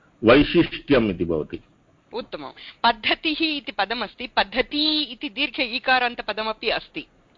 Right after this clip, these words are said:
Speaker 2: जानाति वा?
Speaker 1: पद्धति इत्युक्ते, पद्धतिद्वयं, पद्धतिः, पद्धती, पद्धतयः।
Speaker 2: न, न, पद्धतिः इति पदमपि अस्ति, पद्धती इति पदमपि अस्ति।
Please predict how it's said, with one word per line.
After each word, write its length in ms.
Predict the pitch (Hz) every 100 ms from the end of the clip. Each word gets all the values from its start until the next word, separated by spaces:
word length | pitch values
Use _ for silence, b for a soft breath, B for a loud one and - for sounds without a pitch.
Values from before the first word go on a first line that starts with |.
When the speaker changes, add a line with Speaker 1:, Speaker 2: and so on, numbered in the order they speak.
| _
Speaker 2:
जानाति 440 | 170 196 233 -
वा? 140 | 285 381 - _ _ _ _ -
Speaker 1:
पद्धति 560 | 139 143 165 170 175 185
इत्युक्ते, 580 | 151 165 147 190 214 - 139 139 131 120 110 107 - - _ -
पद्धतिद्वयं, 880 | 113 120 147 147 139 113 120 160 117 - _ _ - 131
पद्धतिः, 560 | 123 127 147 - 123 175
पद्धती, 520 | 127 123 131 - 156 175
पद्धतयः। 760 | 175 120 123 113 101 98 - - _ _ _ _ -
Speaker 2:
न, 0 |
न, 320 | 233 254 208 - B B B B -
पद्धतिः 480 | 180 - 294 311 311
इति 260 | 302 285
पदमपि 540 | 294 226 240 247 254 269
अस्ति, 300 | 233 - 330
पद्धती 960 | - 220 202 233 _ 294 294 302 311 302
इति 320 | - 240 269
पदमपि 520 | 226 208 233 226 302
अस्ति। 340 | 185 - 147